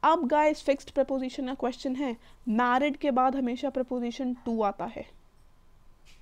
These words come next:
याद रख लीजिए, नोट कर लीजिए, मैरिड के बाद हमेशा प्रीपोजिशन to आता है। "सुंदर is getting married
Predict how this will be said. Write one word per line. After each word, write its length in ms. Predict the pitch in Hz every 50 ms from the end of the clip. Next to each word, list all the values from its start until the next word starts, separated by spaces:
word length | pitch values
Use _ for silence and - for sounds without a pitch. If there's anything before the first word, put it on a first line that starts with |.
| - - - - - - - - -
याद 360 | 208 220 226 240 269 262 269
रख 180 | 262 269 - 285
लीजिए, 240 | 262 240 254 269
नोट 280 | 247 233 220 226 254 -
कर 140 | - 254 247
लीजिए, 240 | 254 254 240 262 240
मैरिड 380 | 226 214 208 214 233 240 233
के 100 | - -
बाद 220 | 220 233 233 233 247
हमेशा 280 | 220 214 220 - 233
प्रीपोजिशन 680 | 214 - 214 214 220 208 202 208 214 - 240 226 226
to 300 | - - - 269 277 302
आता 240 | 294 269 247 - 226
है। 160 | 226 226 190
"सुंदर 480 | 208 - - 247 247 269 294 294 311 285
is 60 | 240
getting 260 | 214 226 220 226 220
married 440 | 226 214 202 196 202 240 294 330 381